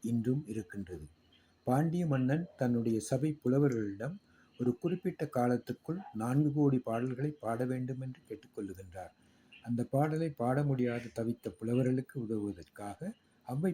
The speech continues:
பிராட்டியார் இந்த பாடலை பாடுகின்றார். இந்த பாடலிலே நான்கு கோடிகள் இருப்பதைக் கண்டு எல்லோரும் மகிழ்கின்றார்கள். இதோ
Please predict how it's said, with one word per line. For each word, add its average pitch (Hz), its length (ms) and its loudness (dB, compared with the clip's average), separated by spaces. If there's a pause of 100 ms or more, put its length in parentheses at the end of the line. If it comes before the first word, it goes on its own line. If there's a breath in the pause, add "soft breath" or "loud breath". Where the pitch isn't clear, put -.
பிராட்டியார் 113 640 -2
இந்த 113 260 -4
பாடலை 113 580 -2 (240)
பாடுகின்றார். 98 640 0 (380 soft breath)
இந்த 101 260 -4
பாடலிலே 131 680 0 (100)
நான்கு 135 500 0
கோடிகள் 139 580 0
இருப்பதைக் 123 500 -2
கண்டு 107 340 -8 (300)
எல்லோரும் 123 460 0
மகிழ்கின்றார்கள். 117 840 -4
இதோ 113 320 -6